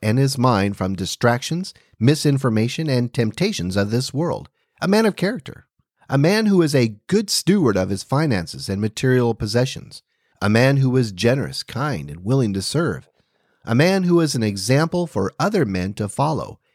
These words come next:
A mentor, a counselor, a teacher and friend.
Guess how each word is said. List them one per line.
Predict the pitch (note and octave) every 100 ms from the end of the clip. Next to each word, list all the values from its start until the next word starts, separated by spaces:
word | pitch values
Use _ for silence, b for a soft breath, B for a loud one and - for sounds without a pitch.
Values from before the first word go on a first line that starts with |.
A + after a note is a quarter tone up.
| _
A | A#2+ C3+
mentor, | B2 F3+ E3 - - _ -
a | A2
counselor, | - D3+ D#3+ F3 - - _ _ _
a | C#3+ D3
teacher | C3+ G3+ E3 F2
and | F2+ F#2+
friend. | - F#2+ B1+ -